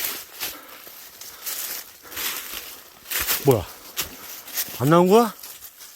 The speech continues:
칠. 수색해봐. 찾아봐. 으아, 씨.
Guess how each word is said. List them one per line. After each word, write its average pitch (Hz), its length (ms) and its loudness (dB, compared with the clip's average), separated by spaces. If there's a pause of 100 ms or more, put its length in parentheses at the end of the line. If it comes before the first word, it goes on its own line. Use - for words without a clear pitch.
(800)
칠. 156 300 6 (1200)
수색해봐. 147 500 0 (1160)
찾아봐. 160 380 4 (1700)
으아, - 160 6 (160)
씨. - 180 -2